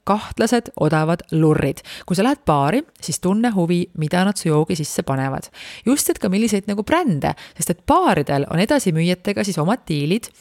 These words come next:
ja müügivõistlused, et, ähm, kui sa ei küsi, mida sa kindlasti tahad, siis tegelikult nad kallavad sulle seda, mida neil on vaja see kuu müüa. Täpselt sama kehtib siis, kui lähed baari ja ütled, et, äh, tee mulle midagi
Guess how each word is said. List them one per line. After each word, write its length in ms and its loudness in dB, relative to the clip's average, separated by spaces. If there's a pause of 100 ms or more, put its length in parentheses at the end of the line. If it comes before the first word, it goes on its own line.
(280)
ja 280 2 (100)
müügivõistlused, 960 2 (360)
et, 440 0
ähm, 760 0 (720)
kui 180 2
sa 140 4
ei 80 -2
küsi, 520 0 (280)
mida 160 0
sa 160 -2
kindlasti 400 0
tahad, 300 0 (340)
siis 320 0
tegelikult 380 2
nad 100 -8
kallavad 320 4
sulle 160 0
seda, 240 -2
mida 160 -2
neil 140 -2
on 100 -4
vaja 320 2
see 240 0
kuu 220 2
müüa. 340 -4 (480)
Täpselt 240 0
sama 280 2
kehtib 280 -2
siis, 240 0
kui 140 -4
lähed 220 -2
baari 340 2
ja 80 2
ütled, 180 -4
et, 160 -2 (160)
äh, 240 2
tee 240 0
mulle 160 0
midagi 320 0